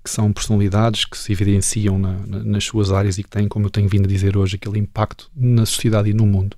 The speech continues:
na verdade, ganham um quê de imortalidade. Quer dizer, apesar de nós termos aqui uma falsa sensação de proximidade, porque vivemos numa era da comunicação fácil, da, do acesso fácil à informação, nas redes sociais,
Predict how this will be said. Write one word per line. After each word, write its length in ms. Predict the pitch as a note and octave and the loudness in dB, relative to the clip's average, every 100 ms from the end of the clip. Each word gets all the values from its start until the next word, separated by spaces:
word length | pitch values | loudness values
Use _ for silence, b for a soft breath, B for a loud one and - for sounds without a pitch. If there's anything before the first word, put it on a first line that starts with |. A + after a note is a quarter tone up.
| - | -6
na 80 | G2+ | -4
verdade, 300 | F#2 F2+ F#2+ b b b b b b b b b _ - E3 | -2 -4 -8 b b b b b b b b b _ -8 0
ganham 380 | B2 C#3+ D3 | 2 4 4
um 140 | C#3 B2+ | 4 2
quê 240 | - C3+ | 0 0
de 60 | B2+ | 4
imortalidade. 760 | B2 A#2+ B2+ A2+ A2 A#2 G2 | 4 2 0 0 2 0 0
Quer 80 | G#2 | -4
dizer, 200 | F#2+ F#2+ | -4 -2
apesar 420 | G#2 - A2+ C#3+ | -4 -2 0 0
de 140 | C#3+ C#3 | 0 0
nós 220 | C3+ C3 | 0 0
termos 240 | - A#2 | 0 2
aqui 220 | A2+ - | 0 0
uma 100 | A#2 | 0
falsa 300 | G#2+ B2+ - | 0 -2 -6
sensação 360 | A2+ A2+ A#2+ A#2 | -8 -6 -2 -2
de 60 | A2 | 0
proximidade, 580 | G#2+ - A2 G2 F2 - | 0 0 0 0 -4 -10
porque 160 | - G#2+ | -12 -6
vivemos 380 | G2+ A2 A2 G#2+ | -2 0 2 2
numa 180 | A2 | 2
era 200 | G#2 G#2+ | 2 2
da 80 | G#2 | 0
comunicação 720 | G2 G#2+ G2+ G2+ - G2 G2 F#2+ | -2 -4 -2 -4 -2 0 0 -2
fácil, 540 | - B2+ - C3 A2+ | -2 -2 -2 -4 -4
da, 200 | G#2 G2+ | -2 -4
do 160 | G#2+ G#2 | -4 -8
acesso 320 | - G#2 - | -8 -8 -6
fácil 260 | A2 - | -8 -6
à 40 | G2 | -8
informação, 540 | - A2+ G2+ - C3+ | -6 -6 -4 -2 0
nas 120 | A#2 | 0
redes 240 | G2+ A2 - | -2 -6 -6
sociais, 560 | A2+ - A2 G#2 A#2 | -4 0 2 2 -2